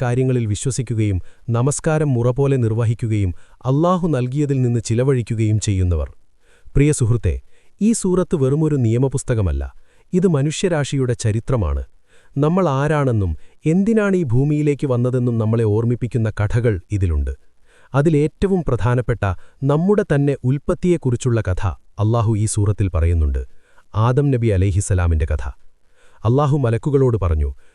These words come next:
"ഞാൻ ഭൂമിയിൽ ഒരു പ്രതിനിധിയെ നിശ്ചയിക്കാൻ പോകുന്നു." അപ്പോൾ മലക്കുകൾ ചോദിച്ചു, "നാഥ, അവിടെ കുഴപ്പമുണ്ടാക്കുകയും രക്തം ചിന്തുകയും ചെയ്യുന്ന ഒരു വർഗത്തെയാണോ നീ സൃഷ്ടിക്കുന്നത്? നിന്നെ സ്തുതിക്കാൻ ഞങ്ങളുണ്ടല്ലോ." ശ്രദ്ധിക്കുക,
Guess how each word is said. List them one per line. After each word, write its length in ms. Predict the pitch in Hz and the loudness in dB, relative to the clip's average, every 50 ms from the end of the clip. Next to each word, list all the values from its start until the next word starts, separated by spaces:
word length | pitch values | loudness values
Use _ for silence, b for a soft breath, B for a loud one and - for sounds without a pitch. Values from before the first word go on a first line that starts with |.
| - - | -8 -2
"ഞാൻ 260 | 143 151 170 190 190 | 0 2 2 2 0
ഭൂമിയിൽ 420 | 131 123 143 151 165 170 170 170 151 | 0 0 0 0 2 2 2 2 2
ഒരു 140 | 139 139 123 | 0 0 0
പ്രതിനിധിയെ 500 | - 120 113 123 143 151 135 117 135 135 | 0 0 0 2 0 0 0 0 0 0
നിശ്ചയിക്കാൻ 600 | 120 113 101 - - - 131 123 110 - 113 98 | 0 0 -2 -2 -2 -2 -4 -2 -2 -2 -2 0
പോകുന്നു." 420 | 82 85 78 71 69 69 69 71 - - b b b b b b b - | 0 0 0 0 0 0 -2 -4 -6 -10 b b b b b b b -6
അപ്പോൾ 240 | 110 - - 143 135 | -2 2 2 2 4
മലക്കുകൾ 420 | 120 113 110 117 - 147 127 139 127 | 2 2 0 0 -2 0 0 0 0
ചോദിച്ചു, 480 | - 117 107 95 92 - - 82 73 - - - - - - | 0 0 0 -2 -2 -2 -2 -4 -4 -4 -10 -16 -12 -6 -4
"നാഥ, 400 | 107 107 113 117 - - 87 67 b b b b b b b | -2 0 0 0 0 -2 -2 -4 b b b b b b b
അവിടെ 240 | - 127 135 156 160 | -2 0 2 2 2
കുഴപ്പമുണ്ടാക്കുകയും 1040 | 156 - 131 131 135 139 - 170 160 143 135 131 127 120 - 123 117 120 120 120 113 | 0 2 0 0 2 2 0 0 0 0 0 0 -2 -2 -2 -2 -2 0 0 0 0
രക്തം 360 | 107 107 - - - 165 160 | -2 -2 -4 -2 -2 -2 0
ചിന്തുകയും 480 | 131 147 139 131 135 127 127 127 123 117 | 0 0 0 0 0 0 0 0 -2 -2
ചെയ്യുന്ന 320 | - 117 104 107 110 110 | -2 -2 0 0 0 0
ഒരു 140 | 107 104 104 | 0 0 0
വർഗത്തെയാണോ 640 | 98 98 98 101 107 127 - 143 127 110 101 98 98 | 0 0 0 0 0 0 0 0 0 0 0 0 2
നീ 140 | 98 98 98 | 2 2 0
സൃഷ്ടിക്കുന്നത്? 720 | 92 - 98 95 - - 131 117 131 117 107 98 101 90 - b b b b b b b b 127 | 0 -2 -2 -4 -4 -4 -2 0 0 0 2 0 0 -2 -4 b b b b b b b b 2
നിന്നെ 260 | 131 139 160 180 202 | 2 2 4 2 0
സ്തുതിക്കാൻ 500 | - - 160 143 143 139 - 160 156 147 | 0 -2 -2 -2 -2 -2 0 0 0 2
ഞങ്ങളുണ്ടല്ലോ." 720 | 131 117 123 139 160 165 151 131 117 95 76 69 65 - - - - - - _ _ | 2 2 2 2 2 2 2 2 2 0 0 0 -2 -4 -8 -14 -20 -20 -20 _ _
ശ്രദ്ധിക്കുക, 640 | - - - 110 104 92 113 - 107 80 69 67 | -8 -4 -2 0 0 0 0 0 0 -2 -2 -4